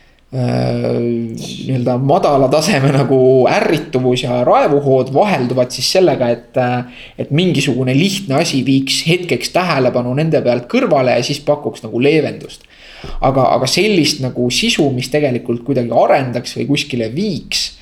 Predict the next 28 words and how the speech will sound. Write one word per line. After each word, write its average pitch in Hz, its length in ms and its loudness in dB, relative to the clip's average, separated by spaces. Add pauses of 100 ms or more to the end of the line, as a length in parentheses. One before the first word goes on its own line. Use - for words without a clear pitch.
(420)
äh, 120 380 -2
või, 123 180 0
või 123 80 4
mis 127 160 -2
tekitaks 151 540 -2
nagu 123 120 -2
inimesele 143 600 0
päeva 156 360 0
lõpus 143 540 0
selle 117 240 -4
tunde, 139 360 -2
et - 140 -6
oh, 156 200 -2
et - 100 -8
mu 127 160 -6
päev 151 380 0
on 117 100 -8
nüüd 110 160 -8
nagu 117 240 -10
korda 208 400 2
läinud, 107 300 -2
et 120 100 -8
ma 120 80 -8
tegin 123 280 -4
neid, 147 220 2
neid, 127 220 -4
neid 147 240 0
asju. - 400 -2